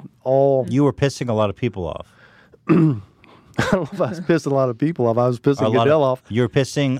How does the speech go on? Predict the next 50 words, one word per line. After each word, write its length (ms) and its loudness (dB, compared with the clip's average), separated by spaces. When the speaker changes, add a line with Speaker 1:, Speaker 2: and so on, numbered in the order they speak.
Speaker 2:
uh, 160 -18
powerful 440 0
people 360 -8
off. 300 -16
Speaker 1:
Goodell, 380 0
for 160 -8
sure. 320 -8
Speaker 2:
The, 240 -4
the 100 -4
Speaker 1:
And 100 2
I 80 2
thi-, 100 -2
I 20 0
Speaker 2:
N 100 2
F 40 0
L 40 -2
Speaker 1:
think 140 -2
the 80 0
Speaker 2:
guy. 60 -6
Speaker 1:
fact 280 0
that 320 -4
we 140 -2
were 200 0
in 240 -2
four 240 -2
universities 840 0
<coughs> 100 -4
with, 300 -6
um, 320 -4
<coughs> 200 -6
free 260 0
market 460 -2
and 200 -6
entrepreneurship, 760 -4
um, 320 -4
that 100 -6
probably 320 -2
upset 300 -6
a 60 -8
few 160 -6
folks 500 -6
at, 160 -6
um, 500 -8
on 60 -6
that 160 -8
side 240 -6
of 60 -10
the, 200 -10
um, 400 -10
equation. 520 -6